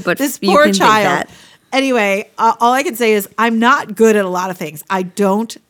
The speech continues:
Speaker 2: remember things. I don't like, I,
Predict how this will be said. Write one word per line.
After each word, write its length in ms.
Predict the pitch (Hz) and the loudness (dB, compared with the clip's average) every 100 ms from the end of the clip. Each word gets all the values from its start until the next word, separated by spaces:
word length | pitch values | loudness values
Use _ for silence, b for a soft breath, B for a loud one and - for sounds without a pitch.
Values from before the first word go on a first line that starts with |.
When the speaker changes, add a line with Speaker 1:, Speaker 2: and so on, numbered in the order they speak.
| _ _ | _ _
Speaker 2:
remember 500 | 185 185 170 175 220 | -8 -8 -8 -4 -4
things. 540 | 277 294 294 311 320 - B B _ | -4 -6 -6 -8 -12 -16 B B _
I 120 | 202 190 | -6 -6
don't 400 | 190 185 175 175 _ _ 202 | -6 -6 -6 -10 _ _ -12
like, 200 | 185 180 | -10 -8
I, 180 | 170 | -10